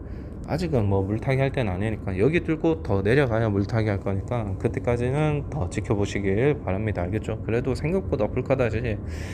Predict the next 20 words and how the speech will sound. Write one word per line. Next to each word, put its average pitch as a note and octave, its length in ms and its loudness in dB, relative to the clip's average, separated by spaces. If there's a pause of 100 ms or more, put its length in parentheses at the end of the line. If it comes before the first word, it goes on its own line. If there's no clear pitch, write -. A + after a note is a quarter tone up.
(140)
회복력이 F#3+ 520 2
약한 G#2+ 340 0
대신 A2 520 0
떨어질 D3 400 2
때도 C3 340 -2
잘 - 160 -4
지켜주고 G#2+ 440 0
있으니까 F#2+ 540 -2 (560)
너무 G#2+ 240 2
안 F2+ 100 0
좋게 B2 280 2
보지 G#2+ 220 0
말고 G#2+ 400 -2 (2750)
아직은 A2+ 340 2 (1040)
대응은 A2 680 2
안 F2+ 120 -2
할 G2 100 0
테니까 A#2 500 0
지켜보시길 F#2 640 -2
바랍니다. F2+ 560 -2